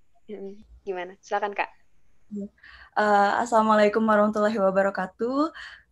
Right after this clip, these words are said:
Speaker 2: Eh, selamat siang dari Jepang semuanya. Mungkin di Indonesia juga sudah siang ya. Em, eh, saya mau ngucapin dulu, eh, yang terhormat Profesor Yusli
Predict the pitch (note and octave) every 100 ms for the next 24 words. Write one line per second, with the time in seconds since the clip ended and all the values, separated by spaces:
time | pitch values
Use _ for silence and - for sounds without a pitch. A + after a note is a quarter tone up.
0 | - - A3+ A3+ A3+ - A3 A3 A3 A3
1 | A3 G#3+ - G#3+ G#3 G#3+ A#3+ G#3+ G#3 F#3+
2 | G#3 - - G#3+ A#3 B3+ G#3+ G3 G3 F#3+
3 | G#3+ A#3+ A#3 A3+ G3+ G3+ G3+ G#3 A3+ G3+
4 | G3 G3+ G3+ F#3 F#3+ - F#3+ F3+ G3 A3+
5 | G3 G#3 - - _ _ - - G#3+ G#3+
6 | G#3 G#3+ G#3+ A3 B3 _ - - - -
7 | - - A3 A3 A#3 C4 B3 A#3+ A3+ A3
8 | G#3+ G#3+ G3+ G3+ G#3 B3 C4+ - G3+ G3
9 | G3 G3 - - - - _ _ _ -
10 | A3+ A3 A#3+ A#3+ G#3 F#3+ G#3 A3 G#3+ G#3
11 | G#3 G#3 - G3+ G3+ - G3 G3 A3 G#3
12 | G3+ G3+ G3